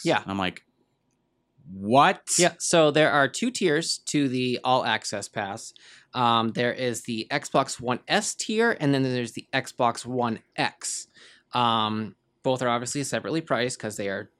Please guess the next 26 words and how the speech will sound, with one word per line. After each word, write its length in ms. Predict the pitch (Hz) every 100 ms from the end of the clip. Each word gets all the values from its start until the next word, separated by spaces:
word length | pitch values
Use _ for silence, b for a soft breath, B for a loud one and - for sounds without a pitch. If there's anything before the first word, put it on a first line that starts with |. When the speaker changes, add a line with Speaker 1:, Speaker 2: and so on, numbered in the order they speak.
| _ _
Speaker 1:
two 320 | - 117 110 - -
different 420 | 123 147 139 - _ _ _ _ _ _ _ _ _ _ _ _ _
beasts, 460 | 135 123 - - -
I 100 | 120
would 140 | 117
say, 240 | - 117 117
in 60 |
hardware. 460 | 113 131 113 110 131 B B B -
Um, 360 | 131 123 123 123
the 60 |
first 380 | - 160 160 -
one, 140 | 147
the 160 | 135 135
Xbox 480 | 139 135 - 123 -
One 200 | 123 117 - -
S 180 | 196 -
Pass, 380 | 151 117 123
which 80 | 123
still 300 | - - 117
comes 200 | 117 135
with 120 | 143 131
Live 260 | 113 131
Gold 380 | - 135 131 135
and 240 | 135 123 123
Game 200 | 120 117
Pass, 340 | 110 123